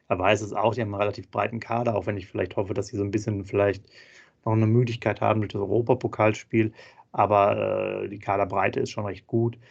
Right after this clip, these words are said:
Tabellarisch sicherlich mit dem Kader eher so Platz drei bis sechs oder so gefühlt, ne, dass sie da so weit eine Qualität eigentlich haben, da oben, dass es da so weitergeht.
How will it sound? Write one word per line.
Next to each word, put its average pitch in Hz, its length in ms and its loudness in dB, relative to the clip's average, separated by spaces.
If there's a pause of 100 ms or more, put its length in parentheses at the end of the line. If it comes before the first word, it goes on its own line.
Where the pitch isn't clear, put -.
(280)
Tabellarisch 98 640 2
sicherlich 101 400 -4
mit 92 80 -12
dem 98 120 -8
Kader 101 300 -4
eher 101 240 -2
so 101 100 -4
Platz - 600 -8 (1300)
drei 98 260 2
bis 92 160 0
sechs - 320 -2
oder 110 240 0
so 110 320 0 (120)
gefühlt, 113 540 0 (460)
ne, 104 180 -2
dass 98 180 -8
sie 98 120 -4
da 98 240 0
so 95 140 -2
weit 98 280 0 (120)
eine 110 160 -8
Qualität - 640 -2
eigentlich 101 280 -4
haben, 101 380 0 (300)
da 107 160 0
oben, 107 340 2
dass 98 200 -4
es - 80 -20
da 107 160 0
so 98 120 -2
weitergeht. 104 640 2